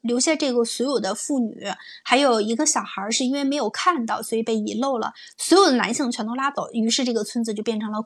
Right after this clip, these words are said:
寡妇村，真的就变成寡妇村了。这些男人就再也没有回来过。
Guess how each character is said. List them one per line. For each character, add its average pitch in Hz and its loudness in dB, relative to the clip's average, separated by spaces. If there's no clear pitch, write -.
寡 - 2
妇 220 -2
村， 202 -6
真 330 8
的 349 0
就 247 0
变 233 2
成 220 -4
寡 214 -4
妇 - -14
村 226 -8
了。 220 -6
这 302 2
些 311 6
男 277 4
人 254 0
就 294 0
再 339 4
也 226 -2
没 202 -14
有 202 -10
回 202 -10
来 196 -8
过。 196 -14